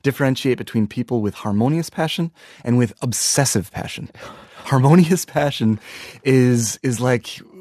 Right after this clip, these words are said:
wanting to play video games because you wanna learn a new experience. You wanna, you want to do something, like, almost live something vicariously through the video game, learn something new. Obsessive passion is when you just need to play.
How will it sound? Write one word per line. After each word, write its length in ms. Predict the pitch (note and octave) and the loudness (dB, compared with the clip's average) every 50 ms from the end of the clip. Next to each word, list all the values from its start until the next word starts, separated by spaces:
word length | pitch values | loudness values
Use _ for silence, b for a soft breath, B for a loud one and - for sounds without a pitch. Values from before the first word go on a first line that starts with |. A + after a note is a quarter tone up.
| - _ | -18 _
wanting 300 | F3 C3 C#3 C#3 C#3+ D3 | -2 0 2 4 4 4
to 80 | C#3 A#2+ | 4 2
play 180 | - C#3+ C3 | 2 0 2
video 280 | A#2+ B2+ C3 C3+ C3+ C3 | 2 4 4 4 4 4
games 320 | B2 B2+ B2+ B2+ A#2+ - | 4 2 2 2 2 0
because 320 | A#2 A2+ - - A#2+ G#2 G#2+ | -2 -4 -4 -4 -6 -4 0
you 80 | A2+ | 0
wanna 180 | A2+ A2+ A2+ A2+ | 2 2 4 4
learn 160 | A2+ A2+ A2 | 4 4 4
a 60 | A2 | 4
new 120 | A2 G#2+ G#2 | 4 2 0
experience. 640 | - - - C3+ C3 C3+ C3 C3 C3 B2 - - | -2 -4 -2 0 2 4 4 2 2 0 -2 -4
You 120 | A2 G#2 G#2+ | -2 0 0
wanna, 420 | G#2 G#2 G#2 G2+ G2+ G2 G2+ - - b b b b b b b b b b b | 0 0 0 -2 -2 -2 -4 -6 -8 b b b b b b b b b b b
you 140 | A2 G#2+ A2 | -2 -2 0
want 300 | G#2+ A2 A2 A2 G#2+ - | 2 2 2 0 0 -2
to 260 | - - A#2 A2 A2 G#2 | -4 -2 -2 0 0 0
do 100 | A2+ A#2+ | -2 -2
something, 300 | - C#3 C3 C3 B2+ B2+ | 0 0 2 2 0 0
like, 180 | D3 C3 - | -2 -2 0
almost 320 | D#3 D3+ D3+ C#3+ - - C3 | 2 2 2 2 2 2 2
live 160 | C#3 C3 - | 2 2 2
something 260 | D3+ C3 A#2+ B2 A#2 | 0 0 2 2 2
vicariously 680 | A2+ A2+ G#2 - - C3 B2+ C3 C3+ B2 - - A#2+ | 2 2 0 0 0 2 2 2 2 2 0 0 -2
through 200 | A2 - C#3+ C#3 | 0 2 0 2
the 80 | C#3 B2 | 2 2
video 240 | C3+ C3 C#3 C3+ B2+ | 2 2 2 2 2
game, 260 | B2+ C3 C3+ C3+ B2 | 2 2 2 2 2
learn 140 | A#2 A#2 A2+ | 2 0 0
something 280 | - G#2+ - G#2+ G#2+ A2+ | -2 -4 -2 2 2 4
new. 240 | B2+ D3+ F#3+ B3 - B B B B B B B B B B - | 4 2 2 -2 -4 B B B B B B B B B B -8
Obsessive 520 | A2 G#2+ - - C3+ C#3 - E3 C#3 - | -6 -6 0 0 0 2 2 -2 -4 -4
passion 560 | - C#3 B2+ B2+ - - C3+ B2+ B2 A#2+ - _ _ _ | -4 -4 -4 -2 0 0 2 2 2 0 -2 _ _ _
is 480 | C3+ B2 A#2 A2 G2+ - - - - - _ _ - - _ _ _ _ | -6 -4 -4 -4 -4 -6 -8 -10 -10 -12 _ _ -20 -20 _ _ _ _
when 240 | - A#2 A2+ A2+ | -8 -4 -4 -2
you 80 | G#2+ G#2+ | -2 -2
just 320 | G2+ A2+ A2+ G2 - - | -2 -4 -4 -4 -4 -4
need 340 | G#2 G#2+ A2+ G#2+ G#2 G#2 F2 | -2 -2 0 -2 -2 -4 -6
to 80 | - - | -8 -10
play. 400 | - - G2+ F2+ E2+ - - - | -10 -8 -8 -8 -8 -10 -14 -18